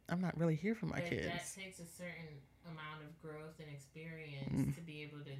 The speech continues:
Speaker 2: do that if you d-, if you're not already built or principled that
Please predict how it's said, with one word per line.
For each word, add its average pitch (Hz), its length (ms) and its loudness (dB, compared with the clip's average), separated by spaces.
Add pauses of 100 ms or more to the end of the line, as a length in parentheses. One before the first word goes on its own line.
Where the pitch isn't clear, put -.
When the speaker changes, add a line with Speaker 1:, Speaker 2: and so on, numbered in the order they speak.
Speaker 2:
do 185 200 -6
that 151 260 -2
if 180 180 -6
you 196 120 -2
d-, 160 180 -6 (240)
if 196 160 -4
you're 196 180 -4
not 185 240 -2
already 156 680 -4 (840)
built 170 520 -2 (100)
or 156 320 -4 (120)
principled 165 720 -8
that - 180 -10